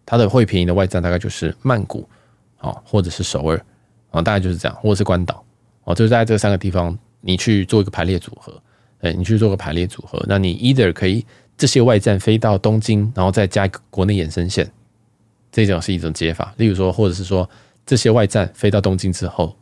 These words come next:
再加一个跨洋的，直接飞到旧金山去，哦，这种也是。反正就是掌握几个，就是外站出发、国际延伸线，或者是跨洋航线，必-，然后必须要买到商务舱，然后也要注意一下商务舱的舱等，啊，注意一下商务舱舱等。那其实有些舱等是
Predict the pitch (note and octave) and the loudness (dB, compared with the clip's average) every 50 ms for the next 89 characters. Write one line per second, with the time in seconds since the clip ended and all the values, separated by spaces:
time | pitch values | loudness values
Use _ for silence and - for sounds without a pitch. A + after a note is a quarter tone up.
0 | _ - - A2+ G#2+ - G2 F#2 F#2 F2 - - - - - - - A2+ G2 F2 | _ -2 -2 0 0 0 0 0 0 -2 -2 -6 -6 -6 -6 -2 0 0 0 0
1 | D2+ - D#2 - - - - G2 F#2+ F#2+ F#2+ F2 F#2 F2+ - F#2 D#2+ D#2+ D#2 D#2 | -4 -6 -8 -10 -8 -4 -2 0 0 0 2 0 0 0 0 -2 -2 -2 -4 -4
2 | - D2+ D2+ - - - - _ _ _ _ _ _ - - G#2+ - D#3 C#3 A2+ | -6 -8 -8 -10 -14 -16 -18 _ _ _ _ _ _ -4 -2 0 2 2 2 4
3 | F#2+ E2+ A#1+ B1 - - D#2 D2 - F#2 G#2+ C3 D3 D3 C3 - B2 A2 G#2 - | 2 0 0 -4 -4 -6 -6 -4 -2 0 0 2 2 0 -2 -2 -2 -2 -2 -4
4 | _ _ _ _ _ - - F2 G2 A#2+ A2 - - - - D#2 G2 F2 - - | _ _ _ _ _ -4 -2 0 2 2 0 0 -2 -8 -8 -6 -6 -6 -4 -4
5 | E2+ - _ - _ _ - - E3+ C3+ B2 A#2 G#2+ G2 G#2+ F#2+ G2 F#2+ F2 F2 | -6 -6 _ -14 _ _ -2 2 2 4 4 4 2 0 0 0 0 0 0 0
6 | F2+ - _ _ _ _ _ _ - - G#2 G#2 C3+ B2+ G2 F#2 F#2 F#2+ F2+ - | -2 -6 _ _ _ _ _ _ -2 0 2 2 2 2 2 2 0 -2 -2 -2
7 | F#2+ E2 - - - - B2+ A2 G2 - - - G2 F2 - - F#2 E2+ D#2+ D#2 | -2 -4 -4 -2 0 2 2 2 2 -2 -8 -8 -8 -6 -2 0 0 0 0 -2
8 | D#2+ D2+ - - - - D2 - _ _ _ _ - - A#2+ A2+ - G2+ F#2 G2 | -4 -8 -10 -8 -6 -6 -6 -8 _ _ _ _ -4 -2 -2 0 0 0 0 0
9 | G#2 B2+ A2 G2+ - - G#2 F#2+ F#2 D#2+ D#2 D2+ - F2 E2+ E2 E2 - - F2 | 2 0 0 0 0 0 0 0 0 -2 -4 -2 -2 0 0 -2 -2 -4 -4 -4
10 | F2 D#2+ - - D#2 D#2 F#2+ - _ _ _ _ _ _ - F2 F#2 G2+ G2+ F#2 | -4 -4 -6 -8 -10 -10 -12 -16 _ _ _ _ _ _ -4 -2 0 2 2 2
11 | E2+ E2 - F#2+ F#2 - F#2+ F#2 - - G2+ F2+ F#2 F2 F2 E2+ E2 - - F2 | 2 0 0 -2 0 0 -2 -2 -2 -2 -2 0 0 0 -2 -4 -4 -4 -4 -4
12 | E2 E2+ - - - _ _ _ _ _ - - D#2 D#2+ G2 F#2+ F2+ F2 E2 - | -4 -2 -4 -6 -6 _ _ _ _ _ -8 -6 -4 -2 0 0 0 0 0 -2
13 | F2 E2 E2+ D#2+ E2 D2+ - - D#2 D2+ D2+ - F2+ F2 - - E2+ E2+ D#2 D2+ | -2 -2 -2 -2 -4 -6 -6 -6 -6 -6 -6 -4 -4 -4 -4 -2 -2 -2 -2 -2
14 | - F#2 - - F2 F2 - - - - - F2 | -4 -6 -4 -2 -2 -2 -4 -6 -6 -6 -4 -4